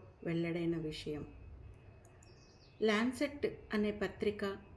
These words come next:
తాజాగా విడుదల చేసింది, కోటికి పైగా చిన్నారులు ఊబకాయంతో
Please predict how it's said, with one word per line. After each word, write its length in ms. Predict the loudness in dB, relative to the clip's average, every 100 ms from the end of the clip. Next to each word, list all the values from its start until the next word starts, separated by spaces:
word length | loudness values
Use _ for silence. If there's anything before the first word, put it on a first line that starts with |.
| -16 -16 -8 -2
తాజాగా 480 | 0 2 0 2
విడుదల 400 | 2 2 2 0 0
చేసింది, 520 | -4 -6 -2 -2 -2 -8 -14 -18 4
కోటికి 440 | 4 6 4 4
పైగా 440 | 2 2 2 4 2
చిన్నారులు 640 | 2 2 4 2 2 2 2
ఊబకాయంతో 800 | 2 -2 -4 -4 -2 -2 -4